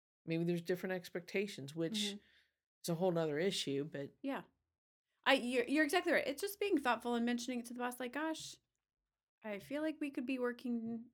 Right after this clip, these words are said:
Speaker 2: together better. I've been noticing maybe, um, not, <laughs> not just as direct as,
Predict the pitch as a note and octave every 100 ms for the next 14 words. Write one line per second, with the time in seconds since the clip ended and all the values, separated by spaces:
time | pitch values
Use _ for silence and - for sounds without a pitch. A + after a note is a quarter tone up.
0 | - _ _ _ _ _ - A3+ G#3 F3+
1 | F#3 F3 C#3+ - C2+ A#1+ - _ _ _
2 | _ _ - G3 G3+ - A#3 A3+ B3 C4
3 | C4 C4 C4+ C4 B3 B3 A#3+ A#3 A#3 A3+
4 | A3 A#3 A#3+ _ _ _ _ _ _ A3+
5 | A3 G3+ G3+ G3+ _ _ _ _ - D4
6 | D#4+ C#4+ - - - - - _ _ -
7 | - - - - F#4+ F4 C4 C4 A#3 G#3
8 | G3+ G#3+ F#3+ F3+ F#3+ F#3